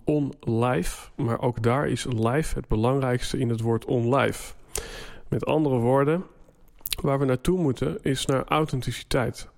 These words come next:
Naar kwaliteit leveren. En mensen zijn er moe van om te praten tegen een computer. Of in groepen geholpen te worden, al helemaal als dat een groep is via een webinar of online.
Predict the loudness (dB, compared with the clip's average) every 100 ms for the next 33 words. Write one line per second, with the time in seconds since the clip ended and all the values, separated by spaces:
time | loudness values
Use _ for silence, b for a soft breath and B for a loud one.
0 | -20 -2 0 2 -2 -6 -20 -20 -16 -12
1 | 0 2 4 2 0 2 2 2 0 0
2 | 0 -2 -4 -4 -12 B B B B B
3 | -2 2 4 2 0 2 2 4 2 2
4 | 2 0 0 0 -2 0 0 0 -2 -2
5 | -2 0 -2 -2 -2 -2 -2 -2 -4 B
6 | B B B B -2 0 -2 -4 -10 -18
7 | -2 0 0 0 -2 -2 -2 0 0 0
8 | -2 -4 -2 0 2 0 -2 -10 -20 -4
9 | 0 2 2 2 2 0 0 -2 -4 -4
10 | -2 -2 -2 -6 -2 0 0 2 0 2
11 | 0 0 -2 -2 0 0 0